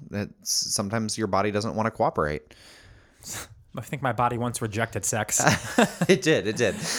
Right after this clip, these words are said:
Speaker 2: Uh,
Speaker 1: <laughs> Um, going back to playing games really quick, we were in wine country for a couple nights this weekend, and, um, we played, there's this dice game called Hot Dice that we love. We played Hot Dice and Rummy, like,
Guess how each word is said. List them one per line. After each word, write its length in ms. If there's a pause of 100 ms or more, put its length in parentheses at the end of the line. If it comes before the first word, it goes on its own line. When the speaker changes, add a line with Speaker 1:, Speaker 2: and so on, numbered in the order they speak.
(600)
Speaker 2:
Uh, 360
Speaker 1:
<laughs> 60 (760)
Um, 360 (100)
going 180
back 120
to 80
playing 260
games 380
really 100
quick, 300
we 100
were 240
in 480 (280)
wine 220
country 340
for 120
a 60
couple 180
nights 220
this 160
weekend, 420
and, 420
um, 420 (380)
we 100
played, 520 (520)
there's 200
this 160
dice 420
game 240
called 200
Hot 180
Dice 220
that 100
we 80
love. 240 (280)
We 60
played 200
Hot 180
Dice 280
and 360
Rummy, 400
like, 180